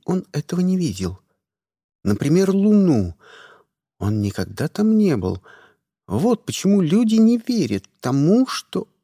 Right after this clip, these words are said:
он написал об этом. Теперь с его, Таби, способностью желать чего угодно, почему бы не отправиться туда,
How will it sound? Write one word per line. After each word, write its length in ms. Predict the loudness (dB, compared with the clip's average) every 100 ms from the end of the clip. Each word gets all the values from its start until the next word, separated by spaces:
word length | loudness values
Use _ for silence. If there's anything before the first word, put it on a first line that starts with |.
| _ -4
он 320 | -2 0 0
написал 640 | -2 -4 -8 -6 -4 -2
об 160 | -4 -4
этом. 280 | -6 -6 -10 _ _ _ _ _ _ _ _ _ _ -12
Теперь 400 | -8 -2 0 -2
с 140 | -4
его, 520 | -4 -2 0 0 -2 _ -4
Таби, 320 | -2 -2 -6
способностью 840 | -8 -10 -8 -6 -6 -6 -8 -8
желать 440 | -4 -2 0 -2 -4
чего 400 | -6 -4 -2 -4
угодно, 600 | -4 -2 0 2 0 -4 _ _ _ _ _ _ _ _ _ _ _ _
почему 800 | -12 -10 -10 -6 -4 -4 -2 -2
бы 240 | -2 -2 0
не 220 | 2 0
отправиться 920 | -2 _ -6 -2 -2 -2 -6 -10 -14
туда, 540 | -10 -6 -4 -6 -8